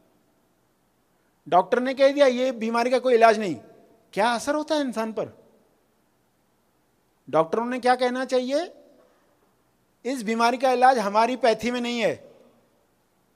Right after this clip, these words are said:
ये नहीं कहना चाहिए कि इलाज नहीं है करके। "इस बीमारी का इलाज हमारी पैथी में नहीं है।" इलाज तो है, हर लाइलाज बीमारी का इलाज है,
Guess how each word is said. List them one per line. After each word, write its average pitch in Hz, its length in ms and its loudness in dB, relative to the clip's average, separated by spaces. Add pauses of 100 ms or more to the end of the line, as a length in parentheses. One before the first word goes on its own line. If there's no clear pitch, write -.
(560)
ये 180 140 -2
नहीं 269 160 0
कहना 294 200 2
चाहिए 302 200 -4
कि 285 60 -2
इलाज 233 320 4
नहीं 226 260 -2
है 254 100 -2
करके। 160 360 -4 (1300)
"इस 208 400 -2
बीमारी 175 420 -4
का 202 140 0
इलाज 185 320 0
हमारी 175 320 -2
पैथी 180 360 -2
में 311 100 -2
नहीं 247 200 -6
है।" 113 200 -14 (340)
इलाज 160 300 2
तो 226 60 2
है, 247 440 0 (720)
हर 247 200 6
लाइलाज 220 580 4
बीमारी 202 420 -2
का 214 120 4
इलाज 196 320 4
है, 190 380 0